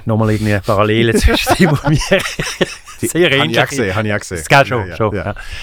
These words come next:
Speaker 1: ja. Ähm, also das, das finde ich, das, das unterschätzt man und darum glaube ich es eben auch. Also manchmal, du wirst das manchmal auch hören, oder? Dass das so,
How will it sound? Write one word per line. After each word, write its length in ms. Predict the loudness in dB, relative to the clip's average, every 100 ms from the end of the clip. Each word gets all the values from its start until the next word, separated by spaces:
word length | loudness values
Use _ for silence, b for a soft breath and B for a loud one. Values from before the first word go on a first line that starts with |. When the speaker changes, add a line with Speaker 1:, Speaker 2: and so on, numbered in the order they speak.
| B
Speaker 1:
ja. 180 | 0 2
Ähm, 220 | 2 -2 -8 -8
also 120 | -4
das, 140 | -4 -2
das 160 | -2
finde 220 | 0 0
ich, 40 | 0
das, 180 | -4 -4
das 220 | -6 -6
unterschätzt 560 | -8 -4 -2 -2 -2
man 100 | -6
und 100 | -4
darum 360 | -2 -2 -2 -6 -16 -20 -6
glaube 260 | -2 -2 -2
ich 60 |
es 20 |
eben 180 | -6 -6
auch. 260 | -4 -6 -6
Also 160 | -6 -6
manchmal, 260 | -4 -6 -8 B B B B -20 -20 -18 -18
du 80 | -14
wirst 160 | -12
das 100 | -10
manchmal 280 | -8 -6 -6
auch 100 | -4
hören, 260 | -2 -2 -2
oder? 160 | -2
Dass 100 | -4
das 140 | -4 -2
so, 160 | -2